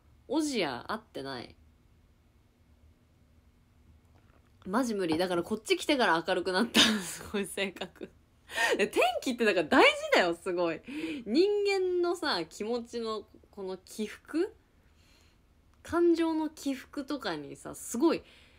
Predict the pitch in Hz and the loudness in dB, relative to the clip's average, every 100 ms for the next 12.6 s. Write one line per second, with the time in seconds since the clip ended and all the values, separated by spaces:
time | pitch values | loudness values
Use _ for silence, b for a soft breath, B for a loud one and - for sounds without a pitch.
0 | b b b _ - 330 320 294 254 - | b b b _ 4 6 6 2 0 0
1 | 277 240 233 233 214 190 131 - _ _ | 0 0 0 0 0 -2 -2 -8 _ _
2 | _ _ _ _ _ _ _ _ 170 220 | _ _ _ _ _ _ _ _ -4 -2
3 | 185 151 123 - _ _ _ _ _ _ | -2 -4 -6 -8 _ _ _ _ _ _
4 | _ _ _ _ _ _ _ _ - _ | _ _ _ _ _ _ _ _ -20 _
5 | _ - _ _ _ 392 - - - 640 | _ -20 _ _ _ -10 -8 -8 -8 -2
6 | 622 330 170 165 151 147 147 143 - 220 | 2 2 2 -2 -4 -4 -4 -6 -6 0
7 | 311 554 539 - 508 302 180 165 156 147 | 2 4 2 4 4 4 2 0 -2 -4
8 | 165 240 240 233 220 233 202 190 165 - | -2 -2 0 -2 -2 -2 0 0 -2 -4
9 | 139 160 170 240 311 605 587 539 571 440 | -10 -8 -6 0 2 2 0 0 2 2
10 | 294 254 214 202 254 233 165 160 175 165 | 0 -2 -4 -2 -2 -4 -4 -2 -2 -2
11 | 147 156 151 151 147 151 175 - 170 139 | -4 -4 -4 -4 -2 -2 -4 -4 -4 -4
12 | 120 131 139 135 127 - | -10 -10 -8 -8 -10 -14